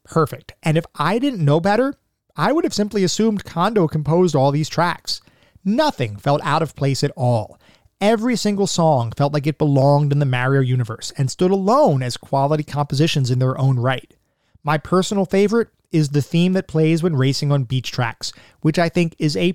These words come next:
perfect combination of laid-back tropical cool with just a hint of speed. It is simply perfect. Sound effects are similarly well designed and really capture the feel of being in Mario's world, albeit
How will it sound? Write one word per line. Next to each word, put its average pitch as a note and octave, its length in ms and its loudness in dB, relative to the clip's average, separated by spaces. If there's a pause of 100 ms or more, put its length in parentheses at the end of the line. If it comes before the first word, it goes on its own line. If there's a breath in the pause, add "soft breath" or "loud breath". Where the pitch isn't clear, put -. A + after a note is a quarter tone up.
perfect F#3 560 -2
combination C#3+ 580 0
of A2+ 140 -4
laid-back D3 640 0
tropical - 600 -4
cool G#3+ 440 2
with E3 260 -2
just C#3+ 460 -2
a D3 100 0
hint B2+ 480 -4
of C3+ 180 -2
speed. A2+ 540 -6 (460 soft breath)
It - 300 2
is D3 220 0
simply F3+ 760 0 (260)
perfect. - 600 -4 (920)
Sound G3+ 280 -2
effects - 500 -6
are E3 120 0
similarly G3 540 0
well D#3+ 180 2
designed B2 460 -4 (340 soft breath)
and C3 220 0
really F3 280 2
capture C#3+ 440 -4
the B2+ 80 -2
feel D3 400 0
of G#2+ 100 -6
being B2 240 0
in B2 120 0
Mario's A#2 460 -2
world, B2 380 -2 (280 soft breath)
albeit D#3 460 0